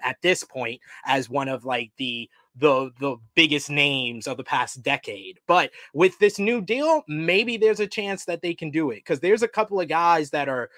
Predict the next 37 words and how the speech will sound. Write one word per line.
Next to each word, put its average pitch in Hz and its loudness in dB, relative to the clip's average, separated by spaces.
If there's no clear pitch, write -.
as 180 4
talented 165 -2
and 131 -4
as, 151 -2
can 147 -6
be 156 -4
as 151 -4
big 143 -4
of 131 -8
a 127 -12
star 147 -4
as 165 4
a 160 2
Roman 147 -2
Reigns 143 -4
that 190 -2
W 294 0
W 269 0
E 240 -6
just 202 -4
gives 196 -2
you 240 -4
the 202 2
feeling 190 -2
a 160 -4
lot 147 -2
of 135 -4
times, 131 -8
a 135 -6
couple 170 -4
of 151 -6
months 147 -6
out 147 0
of 143 -6
the 135 -4
year, 139 0
that 127 -4